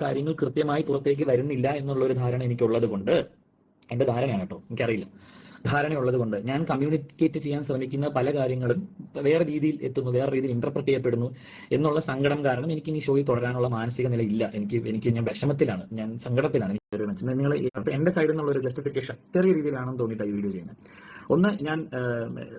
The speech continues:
ഞാൻ ഏറ്റവും കൂടുതൽ ആരാധിക്കുന്ന, ഞാൻ ദൈവത്തെ പോലെ തന്നെ ഒരു കാണുന്ന ഒരു മനുഷ്യൻ. നിങ്ങൾ എൻട്രി എപ്പിസോഡ് ശ്രദ്ധിച്ചാൽ മനസ്സിലാവും, ഞാൻ മോഹൻലാലിനെ കണ്ടപ്പോൾ അദ്ദേഹത്തെ ആ ഒരു മഹാനടനെ, ആ ഒരു അതുല്യ പ്രതിഭയെ കണ്ടപ്പോൾ ഞാൻ ഭയങ്കര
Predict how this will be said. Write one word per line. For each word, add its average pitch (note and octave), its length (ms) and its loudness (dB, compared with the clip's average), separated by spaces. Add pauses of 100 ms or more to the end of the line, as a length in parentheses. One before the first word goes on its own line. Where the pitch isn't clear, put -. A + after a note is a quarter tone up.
ഞാൻ C#3+ 280 0
ഏറ്റവും C#3 240 0
കൂടുതൽ C3+ 260 2
ആരാധിക്കുന്ന, A#2+ 520 0
ഞാൻ A#2 160 0
ദൈവത്തെ C3+ 340 2
പോലെ B2+ 300 0
തന്നെ A2 140 -4
ഒരു A#2 380 -6
കാണുന്ന A2 260 0
ഒരു G#2+ 100 0
മനുഷ്യൻ. A#2+ 300 -4
നിങ്ങൾ C#3 180 2
എൻട്രി D3 500 2
എപ്പിസോഡ് C3+ 340 -2
ശ്രദ്ധിച്ചാൽ B2+ 340 0
മനസ്സിലാവും, A#2 420 0
ഞാൻ A#2+ 120 -2
മോഹൻലാലിനെ B2+ 380 -2
കണ്ടപ്പോൾ G#2+ 400 -2
അദ്ദേഹത്തെ A#2+ 340 0
ആ A#2+ 100 -2
ഒരു B2 220 2 (260)
മഹാനടനെ, A#2 720 -2
ആ A2 60 -6
ഒരു A#2 180 2
അതുല്യ A#2+ 280 0
പ്രതിഭയെ A#2+ 360 0
കണ്ടപ്പോൾ A2+ 420 -6
ഞാൻ E3+ 160 -10 (180)
ഭയങ്കര A#2 460 -4